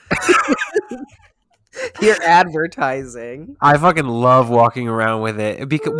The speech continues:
Speaker 2: well, it is. It says it right on it what it is.
Speaker 1: I
Speaker 2: So,
Speaker 1: know.
Speaker 2: um, but yeah, uh, I enjoy shopping around. So if anyone needs to, I, we, we've talked about going to the outlets. I
Speaker 1: Oh,
Speaker 2: love,
Speaker 1: yeah.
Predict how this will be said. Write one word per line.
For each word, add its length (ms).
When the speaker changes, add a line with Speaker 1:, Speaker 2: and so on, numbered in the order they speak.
Speaker 2:
well, 100
it 100
is. 300
It 160
says 260
it 120
right 340
on 220
it 120
what 220
it 100
is. 800
Speaker 1:
I 40
Speaker 2:
So, 240
Speaker 1:
know. 340
Speaker 2:
um, 640
but 100
yeah, 360
uh, 840
I 200
enjoy 280
shopping 420
around. 460
So 300
if 140
anyone 440
needs 400
to, 120
I, 160
we, 340
we've 300
talked 280
about 220
going 220
to 60
the 140
outlets. 840
I 200
Speaker 1:
Oh, 220
Speaker 2:
love, 460
Speaker 1:
yeah. 100